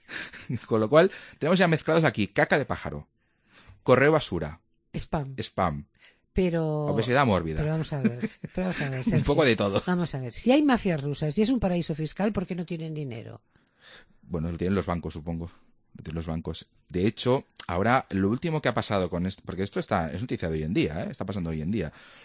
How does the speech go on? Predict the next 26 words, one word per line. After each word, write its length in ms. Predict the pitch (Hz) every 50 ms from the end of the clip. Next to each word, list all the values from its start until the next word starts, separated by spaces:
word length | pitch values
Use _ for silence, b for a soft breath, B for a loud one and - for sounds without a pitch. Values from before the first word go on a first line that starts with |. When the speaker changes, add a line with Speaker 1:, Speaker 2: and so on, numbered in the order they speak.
| B
Speaker 1:
Lo 140 | - 95 107
último 240 | 127 160 196 170 160
que 60 | - 110
ha 40 |
pasado 440 | 113 113 - 147 147 156 151 - - -
es 240 | - 101 98 - -
que 300 | _ - 76 73 67 b b b b b b
Estados 460 | - 98 - - 131 165 175 156 -
Unidos 520 | 120 131 143 143 160 175 190 - - - _ _ _ _ -
ha 60 | 113
llegado 260 | 120 117 107 101 92
a 20 | 104
un 80 | 127
acuerdo 460 | 127 104 - 95 98 98 85 85 78 -
con 360 | - 85 78 78 76 71 67 - -
la 160 | - 78 71
República 480 | 69 76 - - 127 135 110 - 139 135
de 80 | 110
Nauru, 380 | 95 92 92 92 98 123 180 b b b b b b b b b b b b b b b b b b _ _ _ _ - - - _
mediante 280 | 107 113 117 110 110 117
el 80 | 110 104
cual 160 | 135 120 107
les 80 | 101 104
van 120 | 127 151
a 20 | 165
entregar 400 | 151 147 131 113 101 - -